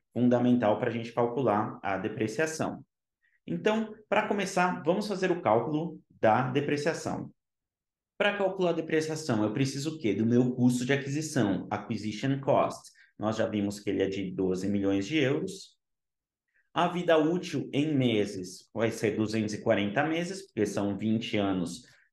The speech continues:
vezes os doze meses. E eu vou ter aqui um monthly depre-, depreciation de cinquenta mil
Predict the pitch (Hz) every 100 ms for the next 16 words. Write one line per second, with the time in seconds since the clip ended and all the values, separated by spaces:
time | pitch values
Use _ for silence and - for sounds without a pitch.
0 | _ 107 104 101 92 - - - 104 101
1 | 101 135 147 151 165 185 185 - _ _
2 | _ 233 214 214 208 180 170 160 175 185
3 | 135 139 151 165 180 175 175 160 143 131
4 | - 131 131 127 - 131 113 - 160 147
5 | 127 110 113 160 - - - - - 165
6 | 147 117 110 120 156 147 - 110 110 120
7 | 135 -